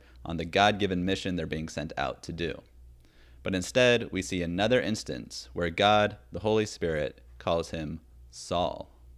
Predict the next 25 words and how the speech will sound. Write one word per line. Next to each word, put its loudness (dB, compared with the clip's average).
Every 2
time 0
God 4
refers 0
to -6
Paul 4
by 2
name -2
in -6
the -6
narrative 0
of -4
Scripture, -4
he -8
calls -2
him -8
Saul. -6
There 4
is 0
no 4
evidence 0
God 0
changed -2
Saul's 0
name. -6